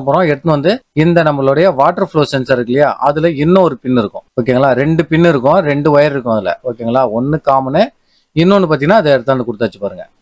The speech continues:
முடிஞ்சு போச்சா? இப்போ வந்து பாட்டம், இந்த பாட்டம்ல இருக்கிறது கீழ் டேங்குக்கு. முடிஞ்சு போச்சு. இப்போ இந்த சுவிட்சை வந்து நிறுத்தும் போது மேல வேலை செய்யும், போட்டோம்னா கீழே வேலை செய்யும், ஓகேவா? இதை தான் கான்செப்ட்.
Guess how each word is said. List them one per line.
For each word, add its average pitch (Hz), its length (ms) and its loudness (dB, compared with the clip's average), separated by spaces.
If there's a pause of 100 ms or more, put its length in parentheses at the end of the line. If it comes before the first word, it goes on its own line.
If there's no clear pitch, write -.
(320)
முடிஞ்சு 143 260 0
போச்சா? 156 200 2 (120)
இப்போ 214 180 0
வந்து 214 200 -2
பாட்டம், 160 340 2 (420)
இந்த 180 160 0
பாட்டம்ல 196 400 2
இருக்கிறது 180 380 -2
கீழ் 202 220 0
டேங்குக்கு. 104 380 -2 (120)
முடிஞ்சு 147 280 -2
போச்சு. - 260 -6 (500)
இப்போ 165 200 2
இந்த 175 120 0
சுவிட்சை 196 420 0
வந்து 196 160 2 (140)
நிறுத்தும் 180 340 0
போது 196 200 2
மேல 165 260 2
வேலை 151 200 0
செய்யும், 165 380 -2 (400)
போட்டோம்னா 202 380 2 (100)
கீழே 165 220 2
வேலை 117 120 0
செய்யும், 104 360 -10
ஓகேவா? 131 360 0
இதை 139 180 0
தான் 160 220 0
கான்செப்ட். 147 400 -2